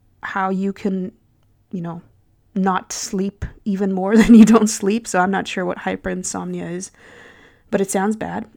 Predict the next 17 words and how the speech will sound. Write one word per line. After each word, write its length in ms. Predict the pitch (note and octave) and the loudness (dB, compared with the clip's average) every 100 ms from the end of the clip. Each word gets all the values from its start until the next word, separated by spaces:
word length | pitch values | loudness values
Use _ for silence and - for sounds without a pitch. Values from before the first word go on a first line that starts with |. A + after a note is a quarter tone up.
| _ | _
Um, 260 | G#3 F#3 F3 | -6 -4 -6
five, 540 | - A3 G#3+ A#3+ B3 | -2 2 4 2 -2
change 360 | - B3+ B3+ B3+ | -2 2 2 2
in 100 | A#3+ | 0
activity, 600 | G#3 - G#3+ G#3+ B3 D4+ | -2 -2 0 0 0 -6
psychomotor 1080 | D#4 - A3+ B3 - A#3+ G#3+ G#3+ A3+ A#3 A3 | -6 -6 -4 -4 -2 0 0 0 -2 -4 -6
agitation 760 | - G3 G3 - G#3+ G3+ - G#3+ | -6 -8 -8 -4 -2 -2 -6 -8
or 180 | G#3 F#3+ | -6 -4
retardation, 920 | G3 G3 - G3 F#3 F#3 F#3+ - G3 | -6 -8 -6 -6 -6 -6 -6 -8 -4
meaning 340 | G#3 A#3 A#3 | 0 0 0
that 260 | G#3 F#3+ - - - - | -2 -4 -6 -14 -18 -4
you 240 | G#3+ A3+ | 0 2
have 260 | A3 G3+ - | 0 -4 -6
problems 360 | G3 F#3+ G3 | -4 -4 -6
with 200 | F#3+ F#3 | -6 -4
movements. 720 | G3 G#3 A3 G3+ F#3 - - - _ _ _ _ - - _ _ _ _ | 0 2 2 -2 -8 -12 -16 -18 _ _ _ _ -20 -20 _ _ _ _
Six, 640 | - - C4 A#3+ - - | -10 -4 0 0 -2 -12